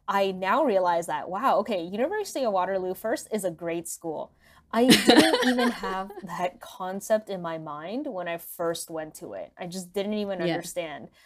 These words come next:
Speaker 1: Um, didn't know what co-op was, which ultimately the sense of co-op, A K A the co-op program or, um, Waterloo's, you know, famous internship program that would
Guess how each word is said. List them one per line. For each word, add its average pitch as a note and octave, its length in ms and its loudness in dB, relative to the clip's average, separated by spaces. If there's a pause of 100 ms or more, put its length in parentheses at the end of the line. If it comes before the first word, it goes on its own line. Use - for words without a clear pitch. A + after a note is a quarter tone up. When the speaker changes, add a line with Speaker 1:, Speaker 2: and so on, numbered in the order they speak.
(280)
Speaker 1:
Um, F#3+ 520 -4
didn't A#3+ 220 0
know A#3+ 120 0
what A3+ 220 -4
co-op F#3 540 -2
was, F3+ 400 0
which E3+ 340 -8
ultimately F#3 800 -2
the F3+ 140 -6
sense G3 280 -8
of F#3 140 -6
co-op, F3 560 0 (140)
A F3+ 100 -10
K F3 160 -8
A E3+ 60 -6
the F3 80 -10
co-op G3+ 380 0
program E3+ 460 -2
or, D#3+ 320 -6 (380)
um, E3+ 340 -4
Waterloo's, F3+ 800 -2 (440)
you G3 80 -10
know, D#3+ 240 -12 (180)
famous F3+ 640 -2 (120)
internship A3 600 -6
program C4 500 0
that E3 240 2
would F3 300 2